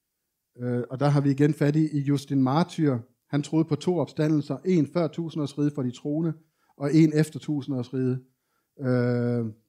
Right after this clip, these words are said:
for alle andre til dom. Irenæus, han troede på et fremtidigt jordisk kongedømme,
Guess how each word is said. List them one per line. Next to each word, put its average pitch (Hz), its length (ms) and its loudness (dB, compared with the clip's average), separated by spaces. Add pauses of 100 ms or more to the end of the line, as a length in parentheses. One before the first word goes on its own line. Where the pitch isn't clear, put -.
(260)
for 147 80 -2
alle 143 240 4
andre 135 360 -2
til - 120 -14
dom. 147 280 0 (880)
Irenæus, 160 800 6
han 151 220 -2
troede 160 300 2
på 160 160 0
et 135 80 -2
fremtidigt 147 540 0
jordisk 147 400 2
kongedømme, 147 640 0